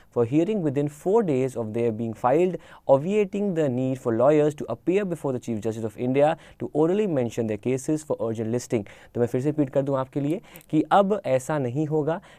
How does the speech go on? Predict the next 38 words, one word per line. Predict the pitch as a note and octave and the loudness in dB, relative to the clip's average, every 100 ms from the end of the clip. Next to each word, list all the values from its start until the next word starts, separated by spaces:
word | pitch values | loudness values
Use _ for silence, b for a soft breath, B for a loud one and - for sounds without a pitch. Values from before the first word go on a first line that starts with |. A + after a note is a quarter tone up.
| - | -4
कि | G3 | 0
अगर | - C#3 E3+ | 0 0 0
कोई | F3 F3 | 0 0
बड़ा | D#3+ A#2 B2+ | 0 -2 -4
केस | C#3 D3 D3 | -2 -2 -2
है | E3 | -2
उसके | C#3 - C3+ | -2 -4 -6
लिए | C3 C#3+ D3+ | -2 0 0
सुप्रीम | D3+ B2+ C3 | -2 -4 -4
कोर्ट | B2+ C#3 C3 | -2 -4 -2
में | C#3 | -4
आपको | C3+ C#3+ | -2 -2
बार-बार | G#2+ A2+ C3 C3 C#3 C3+ B B - | 0 2 2 4 4 2 B B -6
जाना | A2 A#2 B2+ | 0 0 0
पड़े | C3 B2+ | 0 -2
चीफ | - G#2+ | -2 -6
जस्टिस | A2 - | -8 -8
के | B2+ | -6
पास। | C3+ D3+ F#3 - b - | 0 2 2 -2 b -4
Now | B2 B2+ | 2 4
there | B2 B2+ C#3+ | 4 0 0
will | E3+ | 0
be | G3+ | -2
a | G3+ | -2
method | F3 D3+ F3+ | -2 -2 -4
जिसके | C#3 - B2 | -4 -4 -2
अंदर | A#2+ B2 | 0 -2
within | C3 C3 C#3+ | 0 -2 -2
four | - E3 G#3 | 0 2 4
days | G#3+ C3+ A#2 C3 b b A2 | 4 2 0 -6 b b 2
the, | B2+ B2+ B2 - C#3 | 4 4 2 0 -2
the | C3 C3 | 0 2
urgent | C3 D3 E3+ A3 D3+ | 4 4 2 -2 -2
case | B2+ C3+ - B - | -2 -4 -8 B -4
will | C3 B2 | -2 2
automatically, | C3+ D3 D3+ F3 F3 G#3+ A3 G#3 B - | 2 0 -2 -2 -4 -2 -2 -6 B -6
uh, | B2+ | 0
come | C#3 C3 | 2 2